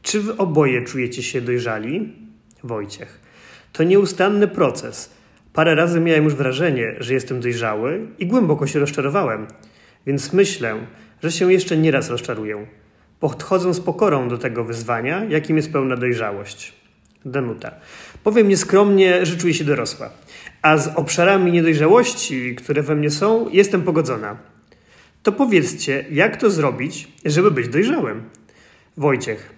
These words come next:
Znam wiele definicji dojrzałości i mam wrażenie, że one się dziś błyskawicznie dezaktualizują.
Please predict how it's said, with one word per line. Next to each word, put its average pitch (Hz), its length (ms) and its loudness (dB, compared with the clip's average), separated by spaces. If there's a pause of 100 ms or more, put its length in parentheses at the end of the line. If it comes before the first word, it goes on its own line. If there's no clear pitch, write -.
(140)
Znam 196 300 2
wiele 214 200 6
definicji 156 480 0
dojrzałości 143 960 -2 (100)
i 156 60 2
mam 180 200 4
wrażenie, 165 720 2
że 147 160 -2
one 165 280 2
się 165 180 -2
dziś 151 120 -2
błyskawicznie 151 640 -2
dezaktualizują. 139 880 -2